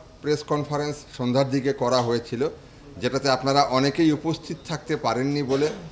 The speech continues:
ফোন করে র্যাবকে বারবার এ বিষয়ে বিস্তারিত জানতে চাচ্ছিলেন। আজকে দুই কারণে এই অপারেশনটা সম্বন্ধে আপনাদের আমরা ব্রিফ করছি। এক, গতকালকে আপনারা অনেক সাংবাদিক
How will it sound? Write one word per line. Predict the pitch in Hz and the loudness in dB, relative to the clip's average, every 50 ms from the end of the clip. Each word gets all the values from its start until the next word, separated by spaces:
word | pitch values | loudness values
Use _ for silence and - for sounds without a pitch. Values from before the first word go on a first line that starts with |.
| - - - - - - | -18 -20 -20 -20 -16 -4
ফোন | - 131 135 139 | 0 2 2 2
করে | 135 139 143 139 143 143 143 131 | 2 2 2 4 4 4 2 2
র্যাবকে | 117 117 120 117 - - - - 135 123 | 2 2 0 0 -4 -8 -2 -2 -2 0
বারবার | 110 113 110 110 107 117 127 131 135 - - - - - - - | 2 2 2 2 2 2 2 2 2 -2 -6 -18 -20 -20 -14 -12
এ | 104 | -8
বিষয়ে | 104 120 120 - 143 135 123 107 | -4 -4 -2 0 0 0 0 0
বিস্তারিত | 123 117 - - 139 127 120 123 110 | -2 -2 0 0 0 0 0 0 2
জানতে | 120 - - 120 | 2 2 2 -2
চাচ্ছিলেন। | 147 - 107 - - - 139 123 95 78 - - - - - - - - - - - - - - - - - - - - - - - - - - - - - - | -4 -4 -6 -6 -4 -4 -2 -2 -2 -4 -10 -14 -20 -20 -20 -20 -20 -20 -20 -20 -20 -20 -20 -20 -20 -20 -20 -20 -20 -20 -20 -20 -20 -20 -20 -20 -20 -20 -8 0
আজকে | 104 117 123 - - - 156 156 165 165 - - - - - - - - - - - - | 2 2 2 0 -2 -2 2 2 2 2 0 -4 -10 -18 -20 -20 -20 -20 -20 -20 -16 -14
দুই | 135 - 123 160 175 | -10 -2 0 0 2
কারণে | 151 196 180 175 170 165 160 151 - - 139 | 6 8 8 8 8 6 4 2 0 2 0
এই | 135 139 139 | 2 2 0
অপারেশনটা | 123 - 135 131 127 120 - 147 131 143 135 | 0 0 -2 -2 -2 -2 -4 -6 -4 -4 -4
সম্বন্ধে | - 151 139 135 131 131 131 | -4 -4 -4 -2 -2 0 2
আপনাদের | 123 107 - 123 120 120 117 | 0 0 0 -2 -2 -2 -2
আমরা | 117 113 113 113 | -2 -2 -2 -4
ব্রিফ | 101 90 113 120 113 - | -2 -2 -4 -6 -6 -6
করছি। | - 123 104 - - - 147 151 156 | -8 -8 -8 -8 -8 -10 -8 -6 -2
এক, | 135 127 - - - - - - - - - 92 | -2 -2 -4 -4 -14 -20 -20 -20 -20 -18 -8 -4
গতকালকে | 110 120 127 131 120 127 120 - 135 | -4 -2 0 2 2 2 2 2 0
আপনারা | 127 127 131 127 127 127 | 0 0 0 0 0 2
অনেক | 120 117 131 135 - | 2 2 0 -2 -4
সাংবাদিক | - 147 135 131 127 127 120 127 | -4 -4 -2 0 0 0 0 0